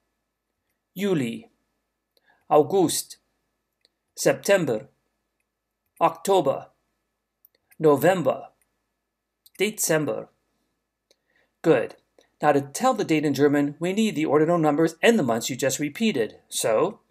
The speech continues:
if I were to say, for example, "Today is September second in German," I would say it this way.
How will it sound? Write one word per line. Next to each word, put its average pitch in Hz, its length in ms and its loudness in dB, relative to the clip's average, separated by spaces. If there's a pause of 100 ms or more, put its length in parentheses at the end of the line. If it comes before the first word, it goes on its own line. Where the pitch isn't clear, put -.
(600)
if 156 180 0
I 147 160 6
were 139 140 0
to 139 180 -8
say, 160 320 0
for 139 160 -4
example, 135 680 -2 (100)
"Today 131 300 0
is 139 260 -6
September 135 380 -4
second 143 560 -4 (280)
in 127 200 -8
German," 110 380 -4 (440)
I 117 120 0
would 101 120 -6
say 110 180 -6
it 110 100 -6
this 208 220 -2
way. 95 260 -6